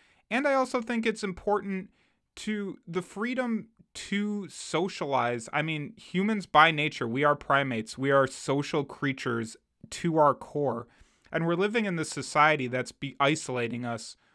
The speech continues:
more and more and more, and we're becoming more and more isolated. And that's really a huge restriction on your freedom, on your freedom, building relationships, falling in love, having strong social bonds. Like, those are all things that'll enrich your life.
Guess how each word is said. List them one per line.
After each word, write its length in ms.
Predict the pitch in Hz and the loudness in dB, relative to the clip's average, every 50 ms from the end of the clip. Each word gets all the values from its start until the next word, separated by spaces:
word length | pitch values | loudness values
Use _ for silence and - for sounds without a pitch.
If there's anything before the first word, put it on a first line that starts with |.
| _ _ | _ _
more 340 | - 135 143 156 165 165 165 | -4 0 2 2 4 4 2
and 80 | 160 | 2
more 200 | 156 151 151 147 | 2 2 2 2
and 100 | 147 139 | 2 0
more, 200 | 139 139 143 135 | 0 2 2 2
and 120 | 120 113 117 | 0 -2 -4
we're 60 | 127 | -4
becoming 400 | 127 127 123 151 151 151 147 135 | -4 -4 -4 -4 -4 -4 -4 -4
more 220 | 135 135 139 147 | -2 0 0 0
and 100 | 147 143 | 0 -2
more 280 | 143 139 135 135 135 - - | -2 -2 0 0 0 0 0
isolated. 720 | 127 139 143 - - 123 117 113 110 110 107 113 110 113 _ _ _ _ _ _ _ _ _ _ - | -2 -2 -2 -4 -6 -8 -6 -6 -6 -6 -6 -6 -8 -8 _ _ _ _ _ _ _ _ _ _ -8
And 260 | 196 202 202 190 117 | -6 -6 -6 -8 -8
that's 300 | - 156 208 277 285 - | -2 -2 -2 -2 -2 -4
really 500 | 240 208 185 170 226 311 330 320 330 302 | -8 -8 -6 -6 -4 -6 -4 -4 -4 -2
a 80 | 262 220 | -2 -4
huge 460 | 220 - - 226 240 240 208 - - | -4 -4 -4 -4 -4 -4 -6 -6 -4
restriction 800 | 190 185 180 - - - 202 220 226 226 - - 185 170 - - _ _ | -6 -4 -4 -6 -8 -4 -4 -4 -4 -4 -8 -6 -6 -8 -8 -14 _ _
on 280 | - 143 147 156 170 185 | -4 -4 -4 -4 -4 -4
your 200 | 185 175 175 175 | -2 -2 -2 -4
freedom, 640 | 170 - - - 160 185 214 202 139 113 113 110 107 _ _ _ - _ _ _ _ - | -4 -6 -12 -6 -4 -4 -4 -4 -4 -4 -6 -6 -8 _ _ _ -20 _ _ _ _ 0
on 180 | - 165 185 208 | 2 4 4 4
your 100 | 214 214 | 2 -2
freedom, 380 | 214 - 214 220 208 190 160 156 | -2 -2 -4 -4 -4 -4 -8 -4
building 500 | 147 196 208 233 226 226 226 220 208 - _ _ _ _ _ _ | 0 0 0 2 2 0 -2 -2 -4 -6 _ _ _ _ _ _
relationships, 880 | 156 165 160 170 185 202 190 - 185 165 151 - - 143 120 - - - | -2 2 4 4 4 2 2 -2 -6 -6 -4 0 0 0 0 -2 -8 -6
falling 380 | - - 160 170 175 180 180 | 0 2 4 4 4 2 0
in 160 | 180 175 160 | -2 -4 0
love, 360 | 151 160 170 170 170 160 131 - | 4 6 6 6 6 4 2 0
having 360 | - 151 151 151 170 170 160 | 2 2 2 2 0 -6 -6
strong 420 | - - - 151 156 160 165 165 | -6 -4 0 2 4 4 2 0
social 460 | - - - 151 160 160 - - 139 | -4 -2 -2 -2 -2 -2 -2 -4 -4
bonds. 460 | 131 120 127 120 117 117 113 110 - - | -2 0 -2 -2 0 -4 -6 -6 0 2
Like, 200 | 143 139 135 127 | 2 2 2 2
those 260 | 151 175 208 226 254 | 0 2 2 2 2
are 120 | 247 233 | 2 4
all 100 | 233 233 | 4 2
things 300 | 226 - 202 196 196 180 | 2 -2 -6 -6 -4 -2
that'll 280 | - 175 156 156 156 - | 0 2 2 2 0 0
enrich 580 | - 151 147 147 131 120 131 147 160 - - | -2 -2 -2 -2 -4 -2 -2 -2 -2 -2 -4
your 120 | 170 160 139 | -2 -2 -2
life. 460 | 123 117 127 135 127 110 113 - - | -2 0 0 0 0 0 -4 -12 -20